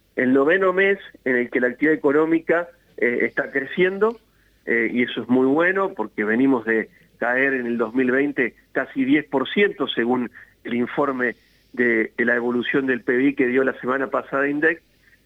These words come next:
Tenemos una actividad económica en enero que creció casi dos por ciento respecto a la de diciembre de dos mil veinte, eh, y estamos,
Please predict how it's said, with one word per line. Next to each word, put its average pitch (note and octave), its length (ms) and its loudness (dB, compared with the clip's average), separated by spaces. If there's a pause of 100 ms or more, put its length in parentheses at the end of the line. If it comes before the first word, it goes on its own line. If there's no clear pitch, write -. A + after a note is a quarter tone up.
Tenemos C#3 380 0
una C3+ 140 2
actividad C#3 300 2
económica C#3+ 520 0
en C#3 60 0
enero C#3 320 0
que A2+ 80 -14
creció C3 600 0 (220)
casi E3+ 320 -2
dos D3+ 160 2
por C#3+ 220 -4
ciento D#3 320 0
respecto C3+ 720 -2 (140)
a A#2 100 -4
la B2 80 0
de A#2+ 120 0
diciembre C3 520 0
de B2+ 60 4
dos B2 140 0
mil D3 200 2
veinte, E3 540 0 (420)
eh, A#2+ 640 2 (480)
y E3+ 180 0 (140)
estamos, G3 640 0